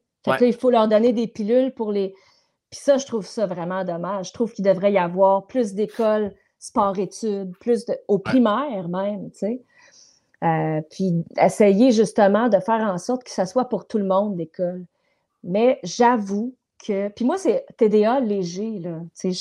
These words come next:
Speaker 1: suis
Speaker 2: Mhm.
Speaker 1: allée me, me faire faire le diagnostic par moi-même, j'ai payé, tout ça. Puis, euh... mais j'avoue que j'aurais aimé ça que ma mère, ben, en fait, c'est pas ma mère, c'est pas, c'était pas, c'est pas de sa faute, c'est que, c'est ça, dans les années quatre-vingts,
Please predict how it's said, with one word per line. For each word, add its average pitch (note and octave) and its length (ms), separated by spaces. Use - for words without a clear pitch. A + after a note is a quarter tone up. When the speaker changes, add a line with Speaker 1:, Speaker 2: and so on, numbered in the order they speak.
Speaker 1:
suis A2+ 120
Speaker 2:
Mhm. E3 40
Speaker 1:
allée G#3 140
me, F#3 240
me D#3+ 120
faire E3+ 220
faire A3 200
le F#3+ 100
diagnostic F3 680
par G3 160
moi-même, F#3+ 440
j'ai F3 140
payé, F3 520
tout - 100
ça. F#3+ 240
Puis, F3+ 420
euh... F3 300
mais G#3 160
j'avoue G#3+ 340
que A3 60
j'aurais G#3 240
aimé F#3+ 160
ça G#3 180
que G#3 100
ma F#3 140
mère, F3+ 440
ben, G3 180
en A3 100
fait, - 320
c'est - 180
pas A#3 140
ma G3+ 160
mère, G#3 380
c'est G3+ 160
pas, - 160
c'était F#3+ 180
pas, G3+ 320
c'est - 280
pas F#3 100
de F3+ 60
sa D#3+ 120
faute, D#4 300
c'est F#3+ 140
que, G3 460
c'est - 100
ça, - 200
dans F3+ 120
les F3+ 100
années G#3+ 220
quatre-vingts, G3 640